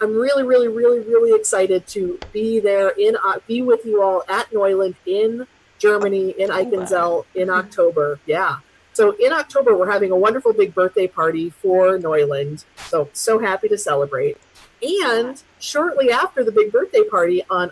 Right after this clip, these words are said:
Speaker 1: October eighth and ninth, I'm teaching two one-day workshops.
Speaker 2: Hmm.
Speaker 1: The first workshop is the Idea Shapers Tour. And that really is, I'm grabbing the book, that really is walking through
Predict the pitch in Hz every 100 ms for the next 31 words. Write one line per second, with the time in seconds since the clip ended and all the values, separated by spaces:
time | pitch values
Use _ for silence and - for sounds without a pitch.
0 | 175 170 - 233 240 - - 185 247 339
1 | - 208 180 208 226 156 _ _ _ _
2 | _ 190 196 - 254 240 208 202 - 294
3 | 277 269 202 202 208 208 185 185 185 _
4 | _ _ 480 392 - - - - 170 -
5 | _ - 220 - 254 370 440 262 190 185
6 | - 165 156 - 226 240 233 226 214 _
7 | _ 214 196 202 233 233 226 208 196 180
8 | - - 240 214 104 - _ _ _ _
9 | _ _ _ _ _ - 196 196 220 208
10 | 202 185 185 170 165 165 175 175 165 151
11 | - - _ _ - - 190 214 226 208
12 | 202 196 190 185 - 233 214 - 240 196
13 | 180 196